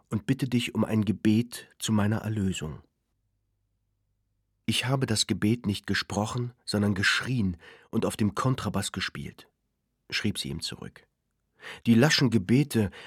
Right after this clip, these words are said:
mit denen unsere westlichen Götter sich dieser Tage bescheiden müssen, erschienen mir für dich nicht ausreichend.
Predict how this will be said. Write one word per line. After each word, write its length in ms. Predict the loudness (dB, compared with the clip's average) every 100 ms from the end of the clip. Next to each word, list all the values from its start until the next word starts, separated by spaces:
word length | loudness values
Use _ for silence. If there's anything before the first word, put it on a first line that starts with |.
| 0
mit 180 | 2 6
denen 240 | 6 6
unsere 340 | 4 2 2
westlichen 540 | 4 4 2 2 2 4
Götter 320 | 4 4 2
sich 220 | 0 -2
dieser 320 | -2 0 0
Tage 300 | 0 -2 -2
bescheiden 540 | -2 0 2 2 4 4
müssen, 360 | 4 4 2 0 -12 -20 _ _
erschienen 400 | 0 4 6 6
mir 100 | 4
für 140 | 2
dich 260 | 0 0 2
nicht 240 | 0 0
ausreichend. 720 | -4 -4 -6 -10 -12 -16 -18